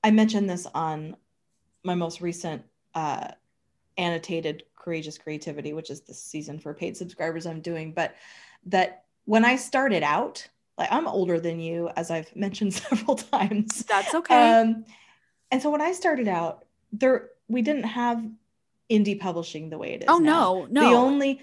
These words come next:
Speaker 1: self-publishing was vanity publishing, and the thing that was bad about it was it cost writers so much money. It was so
Speaker 2: Yeah.
Speaker 1: predatory.
Speaker 2: And then, and then you sold them out of the back of your
Speaker 1: Yeah,
Speaker 2: car or in
Speaker 1: that
Speaker 2: your
Speaker 1: is not the
Speaker 2: garage.
Speaker 1: case now. So, like,
Speaker 2: No.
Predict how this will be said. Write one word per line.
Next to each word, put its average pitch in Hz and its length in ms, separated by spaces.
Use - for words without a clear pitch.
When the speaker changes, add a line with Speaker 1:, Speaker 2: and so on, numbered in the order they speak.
Speaker 1:
self-publishing 240 920
was 165 300
vanity 233 500
publishing, 185 680
and 185 100
the 185 60
thing 339 240
that 277 160
was 170 160
bad 196 320
about 170 340
it 165 160
was 165 400
it 220 180
cost 208 480
writers 175 520
so 170 140
much 165 280
money. 165 420
It 160 80
was 165 140
so 302 100
Speaker 2:
Yeah. - 160
Speaker 1:
predatory. 170 360
Speaker 2:
And 247 80
then, 262 200
and 269 140
then 277 100
you 277 100
sold 254 320
them 247 160
out 226 140
of 214 160
the 214 80
back 208 240
of 220 60
your 208 100
Speaker 1:
Yeah, 330 120
Speaker 2:
car 196 280
or 208 140
in - 20
Speaker 1:
that 311 180
Speaker 2:
your 381 60
Speaker 1:
is 349 100
not 311 320
the 277 60
Speaker 2:
garage. - 100
Speaker 1:
case 269 320
now. 139 300
So, 208 300
like, 214 180
Speaker 2:
No. 214 340